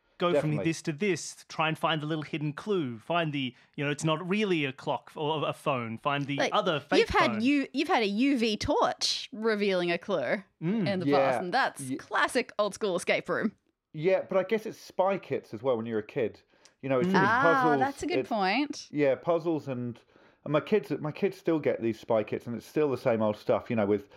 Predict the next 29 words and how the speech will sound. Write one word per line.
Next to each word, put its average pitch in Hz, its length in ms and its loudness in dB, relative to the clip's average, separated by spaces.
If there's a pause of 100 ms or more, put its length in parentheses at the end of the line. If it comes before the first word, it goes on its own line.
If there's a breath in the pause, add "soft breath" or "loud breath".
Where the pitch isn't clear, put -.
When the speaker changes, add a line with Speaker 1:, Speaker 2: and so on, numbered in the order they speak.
(120 loud breath)
Speaker 3:
<laughs> 175 120 -4
Speaker 2:
letter 123 280 4
puzzles 107 420 2
and 107 120 -4
holding 110 340 2
patterns 107 420 -4
over 104 220 2
things. 98 320 -6 (500 soft breath)
And 120 240 0
the 131 80 0
team, 165 360 2
there's 120 180 2
a 123 40 -2
guy 147 180 4
in 135 60 0
the 123 60 0
team 117 240 -2
called 117 160 2
Andrew 110 360 2
who 110 120 0
is 98 100 -2
very 120 220 2
much 107 240 -2
in 101 80 -2
this 101 160 -4
world, 98 340 2 (640 soft breath)
uh, 101 420 4 (240)
and 123 140 2
he's, 143 200 2